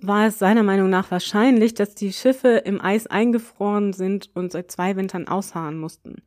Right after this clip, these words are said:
Wenn man jetzt aufbräche, so denkt er, könnte man Schlimmeres vielleicht noch verhindern.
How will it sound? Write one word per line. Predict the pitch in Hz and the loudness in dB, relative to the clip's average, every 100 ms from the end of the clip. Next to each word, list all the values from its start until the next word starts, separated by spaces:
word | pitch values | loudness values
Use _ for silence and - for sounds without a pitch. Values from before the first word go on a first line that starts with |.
| _ _ _ _ _ 208 | _ _ _ _ _ 2
Wenn | |
man | 220 220 | 4 4
jetzt | 220 269 - | 2 -2 -4
aufbräche, | - 233 302 - 165 175 - 190 233 | 2 2 0 -2 -2 -2 -4 -2 -2
so | 202 180 175 | -2 -4 -2
denkt | 165 170 - | -4 -6 -6
er, | 160 170 | -4 -4
könnte | 202 214 226 233 | -4 -2 0 0
man | 208 196 190 | 0 0 -4
Schlimmeres | 185 214 233 220 208 - | -4 0 2 2 -2 -2
vielleicht | 185 196 - | -2 0 -2
noch | 196 | -8
verhindern. | - 175 175 151 175 | -6 -6 -6 -8 -10